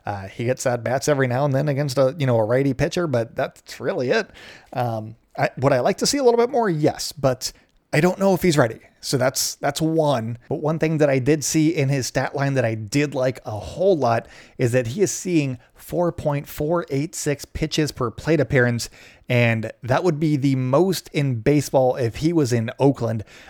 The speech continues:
Uh, I do not know where that ranks among minor league, uh, hitters, but that is really, really, really, really high.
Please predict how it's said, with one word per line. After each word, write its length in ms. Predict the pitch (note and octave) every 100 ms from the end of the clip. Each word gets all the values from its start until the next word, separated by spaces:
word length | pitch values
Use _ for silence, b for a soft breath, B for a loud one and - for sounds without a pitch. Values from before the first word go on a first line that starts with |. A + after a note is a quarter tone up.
| -
Uh, 160 | G#2+ G#2+
I 120 | A#2+
do 160 | A#2+ C3+
not 200 | C3 D3+
know 140 | C3+
where 220 | A#2+ A#2+
that 200 | A#2+ A#2
ranks 240 | A#2+ B2 A#2
among 300 | A#2 G#2+ G#2
minor 240 | C#3+ E3
league, 320 | C#3 C3 A#2+ C3+
uh, 240 | A#2 A2
hitters, 320 | A#2 A#2 A#2
but 240 | A2 A2+ - B B _
that 160 | B2+ C3
is 180 | A#2+ - _ -
really, 280 | D#3 D#3+ D#3
really, 320 | C3 C3+ C3
really, 380 | A#2 A#2+ A2 G#2+
really 280 | A2 A2 G#2
high. 280 | - F2